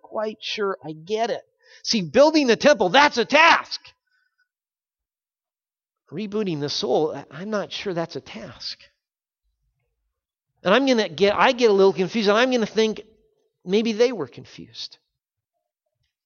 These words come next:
But folks, I think as obvious as it might seem, it is critical that we do not overlook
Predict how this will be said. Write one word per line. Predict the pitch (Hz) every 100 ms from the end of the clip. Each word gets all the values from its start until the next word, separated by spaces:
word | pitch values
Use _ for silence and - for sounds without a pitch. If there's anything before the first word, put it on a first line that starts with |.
| _ _ _ _ _ _ _ _ -
But | 170
folks, | 196 -
I | 165
think | - 226 196 - _ _ _ _ _ _ _ _
as | 156 -
obvious | 147 180 208 214 190 175
as | 165
it | 180
might | 175 175 -
seem, | - - 156 117 113 _ _ _ _ _ _ _ _ _ _ _ _ _ _ _ _ _ _ _ -
it | 170
is | 160 147
critical | - 202 196 180 151
that | 143
we | 147 165 180
do | 147 147 165 175
not | 170 160 -
overlook | 160 160 143 139 147 156 117 _